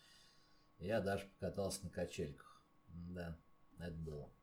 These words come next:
Не с первого раза, не с первого раза, но покатался. Ну, блин, они высоко их повесили, ну, серьёзно, при всём уважении, кто так вешает качели, которые рассу-, для детей, вот, рассчитаны. Для детей. Ну ладно, <laughs> опять же, далеко ушли.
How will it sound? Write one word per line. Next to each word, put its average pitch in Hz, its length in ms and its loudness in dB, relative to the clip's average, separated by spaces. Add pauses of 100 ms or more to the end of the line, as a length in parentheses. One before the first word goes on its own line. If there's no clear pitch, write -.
(180)
Не 139 120 -2
с - 60 0
первого 139 320 12
раза, 175 480 6
не 110 120 -4
с 98 60 -8
первого 90 340 6
раза, 117 460 0
но 110 180 0
покатался. - 600 -4 (880)
Ну, 123 100 2
блин, 127 180 12
они 113 200 12
высоко 127 400 12
их - 160 12
повесили, 110 480 10
ну, 90 180 10
серьёзно, 113 400 8
при 85 80 0
всём 92 220 6
уважении, 92 460 8
кто 120 280 6
так - 320 4
вешает 85 420 4
качели, 107 380 2
которые 78 300 -4
рассу-, 87 400 -2
для 92 320 2
детей, 95 720 2 (200)
вот, 90 200 4
рассчитаны. 73 600 -2 (480)
Для 87 160 4
детей. 98 640 0 (920)
Ну 104 120 4
ладно, 92 300 4 (120)
<laughs> - 180 -10
опять 90 300 6
же, 69 100 -6
далеко 82 360 2
ушли. 156 440 2